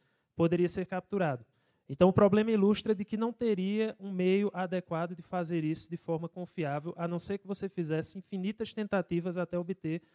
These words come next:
um sucesso, que foi algo que o Bitcoin resolveu. Ele resolveu os dois problemas, né, através, eh, da estrutura do blockchain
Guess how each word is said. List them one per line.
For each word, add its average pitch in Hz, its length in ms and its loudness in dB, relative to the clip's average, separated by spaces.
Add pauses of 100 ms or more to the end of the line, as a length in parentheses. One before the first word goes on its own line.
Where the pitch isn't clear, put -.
(140)
um 160 80 -18
sucesso, 151 560 -4
que - 100 -18
foi 175 160 4
algo 160 220 6
que - 80 2
o - 20 4
Bitcoin 165 360 0
resolveu. 165 480 2 (2750)
Ele 175 140 0
resolveu 160 320 6
os 147 100 8
dois 165 180 6
problemas, 202 720 -4
né, 151 180 -4
através, 156 680 0 (440)
eh, 135 460 4
da 147 140 6
estrutura 196 480 4
do 185 80 -6
blockchain 170 580 2